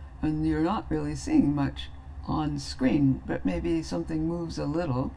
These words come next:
because your subjects, they're only a foot or two away,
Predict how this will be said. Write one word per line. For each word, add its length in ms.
because 600
your 420
subjects, 680
they're 280
only 380
a 60
foot 320
or 80
two 260
away, 420